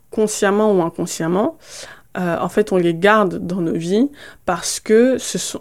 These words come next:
parce qu'il y a des besoins chez nous qui ne sont pas nourris et que même si cette personne, elle est « toxique », entre guillemets, euh, en fait, sa toxicité, on la su-, on est prêt à la supporter parce que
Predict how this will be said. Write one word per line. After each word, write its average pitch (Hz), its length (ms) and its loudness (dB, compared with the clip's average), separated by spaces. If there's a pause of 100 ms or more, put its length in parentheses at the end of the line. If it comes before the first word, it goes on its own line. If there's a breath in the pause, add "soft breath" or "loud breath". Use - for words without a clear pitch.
(120)
parce 175 180 -4
qu'il - 120 0
y - 20 4
a 180 40 2
des 170 120 0
besoins 202 520 4
chez - 180 -2
nous 190 220 0
qui - 160 -8
ne 170 40 -2
sont 165 220 -6
pas 175 220 -2
nourris 175 440 2 (920 loud breath)
et 202 100 4
que 247 340 6
même 233 300 4
si - 160 -4
cette 190 240 0
personne, 196 580 0
elle 175 280 2
est « 175 180 2 (100)
toxique », - 680 0
entre 175 340 -4
guillemets, 175 480 0 (720 loud breath)
euh, 175 480 0
en 180 100 -2
fait, 240 260 2
sa 196 140 2
toxicité, 185 960 0
on 190 100 2
la 170 140 4
su-, - 320 -6
on 185 160 2
est 175 80 2
prêt - 180 0
à 247 80 4
la 196 100 6
supporter 185 520 0
parce 185 240 -4
que 175 240 -2